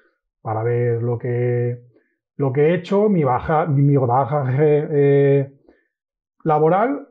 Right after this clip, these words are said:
y todas las cosas que, que puedo, con las que puedo echaros una mano,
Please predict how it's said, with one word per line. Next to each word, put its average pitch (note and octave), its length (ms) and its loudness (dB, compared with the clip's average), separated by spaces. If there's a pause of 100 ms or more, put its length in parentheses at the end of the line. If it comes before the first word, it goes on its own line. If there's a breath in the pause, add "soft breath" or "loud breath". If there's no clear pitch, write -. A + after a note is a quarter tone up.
(100)
y D3+ 220 -2
todas D#3+ 200 2
las D3 140 0
cosas E3 300 -2
que, B2+ 580 2 (500)
que C#3+ 140 0
puedo, A#2+ 640 -2 (560)
con D#3 140 2
las C#3+ 100 -4
que D#3+ 80 0
puedo E3 160 2
echaros D3 300 -4
una G#2 160 -8
mano, - 220 -16